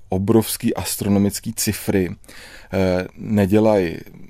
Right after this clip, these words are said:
skleněný negativy a ty nejstarší, ale naopak dělají to negativy ze sedmdesátých, osmdesátých let, kdy se prostě hodně fotografovalo a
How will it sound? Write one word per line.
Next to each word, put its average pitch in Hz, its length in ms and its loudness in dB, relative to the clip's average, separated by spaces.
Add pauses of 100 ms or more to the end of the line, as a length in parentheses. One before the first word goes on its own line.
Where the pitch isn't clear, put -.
(300)
skleněný 101 920 2
negativy 98 500 0
a 98 60 0
ty 104 140 -2
nejstarší, 95 580 -4
ale 98 100 0
naopak 95 440 -4
dělají 85 240 -6
to - 140 -10
negativy 85 540 -6 (280)
ze 92 120 -4
sedmdesátých, 87 760 -4
osmdesátých 82 840 -6
let, 78 160 -4
kdy 82 160 -12
se - 140 -12
prostě - 360 -16 (320)
hodně 95 340 -2
fotografovalo 85 960 -6
a 82 100 -12